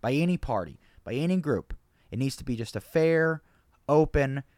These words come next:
conversation with respectable people that have good policies for the better of everybody and not just certain classes, including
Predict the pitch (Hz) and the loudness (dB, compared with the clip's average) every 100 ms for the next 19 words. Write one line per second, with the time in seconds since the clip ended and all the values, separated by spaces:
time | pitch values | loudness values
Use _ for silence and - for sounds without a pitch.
0 | _ - 123 113 117 - 98 - - - | _ -4 -2 -2 -4 -2 -4 -6 -14 -18
1 | - _ _ _ - 107 - 101 104 - | -20 _ _ _ -6 -6 -6 -8 -6 -6
2 | - 127 - 143 131 123 - 117 104 107 | -2 -2 -2 -8 -6 -6 -4 -6 -6 -6
3 | 104 101 104 101 123 131 - 123 113 110 | -4 -4 -6 -4 -4 -4 -2 -2 -2 -4
4 | - 107 - 104 98 110 107 107 98 - | -6 -8 -8 -10 -6 -4 -2 -4 -6 -6
5 | 101 92 - _ _ - 113 113 104 101 | -6 -6 -12 _ _ -4 -2 -2 -2 -2
6 | 98 92 98 101 - 98 - - 101 98 | -4 -2 -2 -2 -4 -6 -4 -2 -2 -4
7 | - 95 87 92 82 71 - - - 147 | -6 -4 -4 -6 -10 -14 -18 -20 -6 -2
8 | 147 135 - - 131 139 147 156 135 113 | -2 -2 -8 -4 0 4 6 6 4 0
9 | 104 104 113 | 0 0 -2